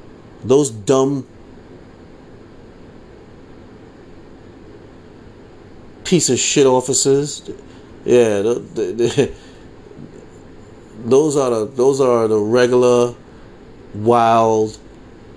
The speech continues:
stray dogs. You know what I'm saying? Yeah. <sighs> Anyway, it's the Realness About Things podcast. Continue to spread love, speak truth, make some power moves out here, provide perspective.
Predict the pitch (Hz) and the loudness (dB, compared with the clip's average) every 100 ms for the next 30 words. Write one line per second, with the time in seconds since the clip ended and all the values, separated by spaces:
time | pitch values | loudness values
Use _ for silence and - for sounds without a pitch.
0 | - - - - - 147 117 104 120 113 | -18 -6 -4 -2 0 2 2 0 -2 -2
1 | 98 87 78 - - - - - 113 110 | -4 -8 -10 -10 -12 -18 -20 -6 -2 -2
2 | 110 135 127 135 156 165 - - 117 117 | 0 0 2 0 -2 -8 -18 -10 0 0
3 | 110 92 - - - - - - - - | 0 -6 -12 -20 -20 -20 -20 -20 -20 -20
4 | - - - - - - - - - - | -20 -20 -20 -20 -20 -20 -20 -20 -20 -20
5 | - - - - - - - - - - | -20 -20 -20 -20 -20 -14 -4 -2 -2 -4
6 | - - - - - 131 113 101 95 90 | -8 -14 -20 -18 -8 -6 -2 -2 -2 -6
7 | 101 131 - 117 117 110 107 - 104 98 | -8 -6 -2 2 2 2 0 -2 -2 -2
8 | 98 104 98 - 98 98 101 98 95 - | -2 -4 -4 -2 -4 -2 -4 -4 -4 -6
9 | - - - - - - - - - - | -8 -14 -20 -20 -20 -20 -20 -20 -20 -20
10 | - - 107 - 117 110 107 - 113 107 | -20 -12 -10 -6 -6 -4 -6 -4 -4 -2
11 | 107 107 104 - 110 107 - 113 101 107 | -2 -4 -6 -8 -10 -10 -8 -8 -8 -10
12 | 101 117 101 120 107 107 113 110 113 104 | -8 -10 -4 -4 -4 -6 -6 -6 -6 -2
13 | 110 104 101 107 104 - 98 - 107 - | -2 -4 -6 -6 -6 -8 -12 -6 -6 -4
14 | 202 202 | -6 -6